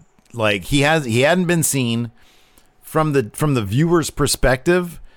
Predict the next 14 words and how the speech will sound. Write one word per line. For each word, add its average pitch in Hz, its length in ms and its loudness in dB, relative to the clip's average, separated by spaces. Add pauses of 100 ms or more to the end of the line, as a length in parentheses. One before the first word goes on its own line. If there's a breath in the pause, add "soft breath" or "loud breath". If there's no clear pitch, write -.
(300 soft breath)
there 139 180 2
is 120 120 -2
no 139 220 0
reason 120 640 0
to 120 140 -2
think 135 320 -2
that 104 140 -2
he 120 160 -2
would 104 200 -2
be 95 140 -4
back 110 560 -2
because 104 340 -2
they 95 160 -2
didn't, 110 520 -4